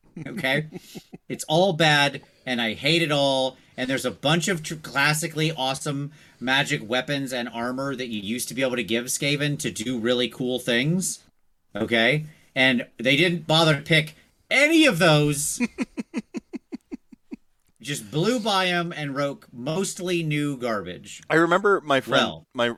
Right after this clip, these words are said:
Speaker 2: uh, my friend Sam bragging about how he could make a, like, a dueling unit champion, uh, like Verminous dude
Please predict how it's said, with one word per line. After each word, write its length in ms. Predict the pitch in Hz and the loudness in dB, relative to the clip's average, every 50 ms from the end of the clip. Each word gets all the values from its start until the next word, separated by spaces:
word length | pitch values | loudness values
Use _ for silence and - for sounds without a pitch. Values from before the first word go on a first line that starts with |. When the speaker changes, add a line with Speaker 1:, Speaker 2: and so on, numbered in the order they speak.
| - - | -4 0
Speaker 2:
uh, 260 | 117 113 107 104 101 98 | 4 4 4 4 4 0
my 100 | 110 110 | -2 -6
friend 260 | - - 120 110 110 | -2 -2 -4 -4 -4
Sam 300 | - - 117 107 107 104 | -4 -2 0 0 0 0
bragging 360 | 101 104 98 98 101 104 104 | -2 0 0 0 0 -2 -4
about 300 | 104 98 104 98 101 98 | -4 0 0 0 0 0
how 160 | - 107 98 90 | -2 -6 -6 -6
he 140 | 98 104 | -6 -10
could 180 | 101 - 104 95 | -10 -10 -10 -8
make 180 | 95 95 - - | -6 -8 -6 -8
a, 80 | 92 90 _ _ - | -10 -12 _ _ -10
like, 160 | - 95 - | -8 -8 -6
a 60 | 98 92 | -8 -10
dueling 500 | 90 - 107 101 98 98 101 95 90 92 | -10 -10 -10 -8 -8 -8 -8 -8 -8 -10
unit 240 | 95 92 101 - | -10 -10 -10 -12
champion, 580 | - - 123 113 110 113 - 117 120 123 131 131 _ _ _ _ _ _ _ _ _ _ _ _ _ _ - | -12 -10 -6 -6 -6 -4 -4 -6 -6 -6 -8 -12 _ _ _ _ _ _ _ _ _ _ _ _ _ _ -10
uh, 100 | 117 120 | -8 -4
like 180 | 120 123 120 120 | 0 0 0 0
Verminous 460 | 110 123 127 131 143 143 143 - - | 2 2 2 2 2 -2 -6 -6 -6
dude 320 | - 151 147 151 151 147 | -6 -6 -4 -4 -6 -8